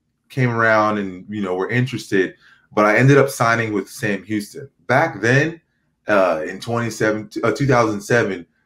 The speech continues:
Sam Houston wasn't the Sam Houston everybody knows now, the F C S national champion.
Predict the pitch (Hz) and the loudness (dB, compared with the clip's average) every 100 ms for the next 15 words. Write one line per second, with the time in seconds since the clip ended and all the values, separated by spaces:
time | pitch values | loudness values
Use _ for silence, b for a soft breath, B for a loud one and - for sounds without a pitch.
0 | _ - 165 170 156 165 - 131 113 127 | _ -4 -2 0 0 0 0 0 4 4
1 | 127 120 107 - 117 110 120 107 107 104 | 4 0 -2 -2 -2 -2 -4 -4 -4 -4
2 | 101 98 87 92 87 85 90 82 82 95 | 0 -2 -2 -4 -6 -4 -4 -4 -4 -4
3 | 95 - 95 90 87 - 98 92 90 87 | -4 -4 -2 -2 -4 -10 -4 -4 -4 -10
4 | 85 95 90 - 80 131 | -8 -8 -8 -8 -14 -14